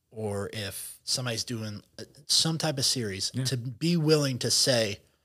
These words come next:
Speaker 1: "You're part of my body, you're part
Speaker 2: Mm-hmm.
Speaker 1: of my flock.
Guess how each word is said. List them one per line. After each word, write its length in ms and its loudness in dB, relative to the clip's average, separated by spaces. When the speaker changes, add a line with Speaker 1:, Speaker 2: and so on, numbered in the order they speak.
Speaker 1:
"You're 140 -6
part 220 0
of 40 0
my 100 0
body, 440 -4
you're 120 -12
part 160 -4
Speaker 2:
Mm-hmm. 60 -6
Speaker 1:
of 60 -6
my 100 -6
flock. 480 -8